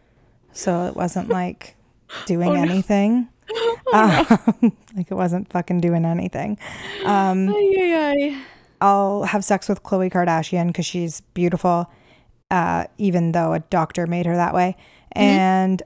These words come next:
Speaker 1: I will marry Solange 'cause she kicked the shit out of Jay-Z in that <laughs> elevator.
Speaker 2: Yeah, like, I'm totally for Solange doing that. But I don't really know enough about her. That's the only reason why
Speaker 1: Fair enough.
Speaker 2: I killed her.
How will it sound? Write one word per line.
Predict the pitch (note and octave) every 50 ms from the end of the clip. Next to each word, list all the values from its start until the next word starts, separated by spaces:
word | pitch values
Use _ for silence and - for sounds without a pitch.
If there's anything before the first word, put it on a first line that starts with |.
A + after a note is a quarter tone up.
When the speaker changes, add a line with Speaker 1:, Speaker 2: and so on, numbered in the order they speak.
| _ -
Speaker 1:
I | - G3 F#3 F#3 F#3 F#3+
will | F#3+ F#3+ F#3+ F#3+ F#3 F#3 F#3 F#3
marry | F#3+ F#3+ G3 G3 G3 G3 F3+
Solange | - G3 F#3 F3+ F3 F3 F3+ F3+ F3 - -
'cause | - - F#3+
she | E3 - F#3+ F#3 F3+ F3+ F3 - -
kicked | - - F3 - -
the | E3
shit | - - F#3 E3+ E3
out | D#3+ D#3
of | D#3+ D#3+
Jay-Z | - D#3+ D#3+ E3 D#3+ E3+ E3 E3
in | D#3+
that | D#3+ D#3+ D#3+ D#3+
<laughs> | F2+
elevator. | - - - D#3 - - - - - - C#4+ C4
Speaker 2:
Yeah, | A3 C#4 C4+ A#3+ G#3 F#3 F3
like, | E3+ F#3 G#3 - A3+
I'm | A3 A3 A3
totally | - - - A#3 A3+ A3+ A#3+ A#3+ B3 A#3+
for | - - G#3 G3 F#3+ F#3 F#3+ F#3+
Solange | - - F#3+ F#3 F3 F3 F3 F3+ F3
doing | - - E3+ F3 E3 - -
that. | C#2 B1+ B1 - - - - _ _ - - _ _ - - - _ _ - - _ _ - - _ _ - - _ _ _ _ _ _ _ _ - _ _ _ - - _ - -
But | G3 F3+ E3+ - -
I | F#3+ A3
don't | B3 C4+ C4+
really | C4+ C#4 B3+ A#3
know | A3+ G#3+ G3+
enough | F#3+ F#3+ F#3+
about | F#3+ F3 F3+ F3 E3+ E3+
her. | F3 F3+
That's | F3 F3 F3+ F3 -
the | F3+
only | E3+ F3 E3+ E3+
reason | E3+ E3+ D#3+ E3 E3
why | D#3+ D#3+ D#3+ D#3+ D#3 D#3 D#3 - _ _ - B3
Speaker 1:
Fair | - - F4 D4
enough. | G#3+ F#3+ G#3 G#3 G3+ - - - -
Speaker 2:
I | - - - - _ _ _ - -
killed | - - - - -
her. | - - -